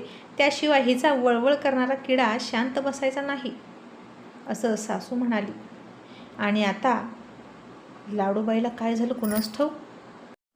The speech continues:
तिने शेणाची पाटी तिथंच आपटली, सासूजवळ गेली आणि सासूच्या दोन खानाखाली मारल्या. तशी सासू लबा लबा बोंबलली आणि तिकडून धनाजी पळतच आला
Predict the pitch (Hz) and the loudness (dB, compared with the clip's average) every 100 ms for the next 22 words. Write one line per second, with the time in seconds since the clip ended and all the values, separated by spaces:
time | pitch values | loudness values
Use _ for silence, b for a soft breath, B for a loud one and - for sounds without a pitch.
0 | - - - B B B - 254 247 247 | -20 -20 -20 B B B -2 2 4 2
1 | 262 220 220 247 233 220 - - 233 233 | 2 2 0 -2 -2 -2 -2 -4 -6 2
2 | 339 349 226 - 208 - - - B B | 2 4 0 0 -4 -4 -12 -12 B B
3 | - 247 220 240 214 214 214 190 254 285 | -8 -4 -2 0 2 2 2 2 2 2
4 | 226 254 - 208 - 247 214 202 226 320 | 2 0 -2 -6 -2 -2 -2 0 2 2
5 | 320 294 277 294 285 277 247 - - - | 0 -4 -2 -2 0 0 0 -6 -8 -20
6 | B B B B 359 381 370 302 254 294 | B B B B 0 2 2 2 0 0
7 | 269 214 240 254 202 240 233 220 214 262 | 2 4 4 4 2 2 4 4 4 2
8 | 294 233 - - - - 262 302 277 254 | 2 -2 -6 -14 -18 -4 0 2 0 0
9 | 277 269 294 220 196 240 247 - 214 214 | -2 -2 0 0 2 2 2 0 0 0
10 | 302 330 220 | 0 0 0